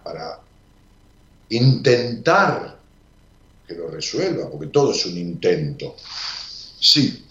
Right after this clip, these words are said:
tengo. Bueno, nenas, sos paciente mía. ¿Eh? Bah. Tengo las herramientas, yo tengo, mm, mm, no, mejor sería,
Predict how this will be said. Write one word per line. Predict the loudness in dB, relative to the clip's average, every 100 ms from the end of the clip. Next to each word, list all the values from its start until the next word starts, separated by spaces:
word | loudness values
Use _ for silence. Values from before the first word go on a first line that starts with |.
| -4
tengo. | -2 -4 -10 -8
Bueno, | -6 -6
nenas, | -8 -8 -10 -12 -16 -12
sos | -6 -4
paciente | -2 -2 -2 -4 -8
mía. | -10 -14 -18 _ _ -20 _ -20 -16 -10
¿Eh? | -10 -12 -18 -18
Bah. | -16 -18 -20 _ -2
Tengo | 2 2 0
las | 0 0
herramientas, | 0 -2 0 -2 -2 -2 2
yo | 2 2 -2 -6
tengo, | -2 -2 -2 0
mm, | 2 2 0 -10 0 4 4 2 -6 -18 _ _
mm, | -16 -12 -8 -6 -6 -4 -4 -6 -8 -10 -8
no, | -4 -2
mejor | 0 0 4 6 6
sería, | 4 4 2 0 -2 -2 -4